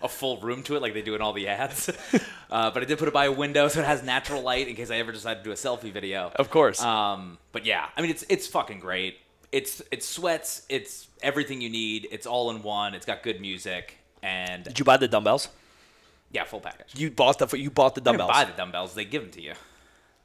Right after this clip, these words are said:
Speaker 2: I think it's, like, optional.
Speaker 1: Yeah, it's optional.
Speaker 2: That's what I'm saying.
Speaker 1: <laughs> I mean, but it comes with them. Is
Speaker 2: Yeah.
Speaker 1: my, is my point. It comes all in the same package.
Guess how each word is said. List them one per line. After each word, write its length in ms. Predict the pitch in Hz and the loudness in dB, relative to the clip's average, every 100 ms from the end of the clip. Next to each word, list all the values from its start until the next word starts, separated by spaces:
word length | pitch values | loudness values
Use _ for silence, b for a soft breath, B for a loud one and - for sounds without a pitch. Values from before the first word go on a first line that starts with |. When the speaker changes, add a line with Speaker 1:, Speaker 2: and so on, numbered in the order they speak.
| _ _ _ | _ _ _
Speaker 2:
I 60 | - | -2
think 160 | 202 202 | 0 2
it's, 160 | 139 | 2
like, 160 | 139 110 | 2 4
optional. 440 | 110 117 - 82 - | 4 4 2 -2 -6
Speaker 1:
Yeah, 220 | 127 87 | -4 -2
it's 100 | 87 | -4
optional. 340 | 85 - - 113 | -8 -10 0 4
Speaker 2:
That's 240 | 147 165 | 8 10
what 100 | 196 | 10
I'm 60 | - | 10
saying. 280 | - 403 185 | 8 8 6
Speaker 1:
<laughs> 40 | |
I 140 | 180 | 8
mean, 160 | 190 170 | 10 10
but 80 | 175 | 8
it 80 | 156 | 6
comes 240 | 165 117 | 4 4
with 140 | 110 | -4
them. 80 | - 156 | 0 2
Is 80 | |
Speaker 2:
Yeah. 60 | 160 | 4
Speaker 1:
my, 60 | 160 | 4
is 160 | 160 | 6
my 100 | 160 | 4
point. 300 | 131 131 117 | 4 2 2
It 80 | 107 | 0
comes 160 | 113 123 | -4 -4
all 140 | 104 | -4
in 80 | 98 | -2
the 40 | - | -2
same 160 | - | -2
package. 200 | 90 92 | -10 -10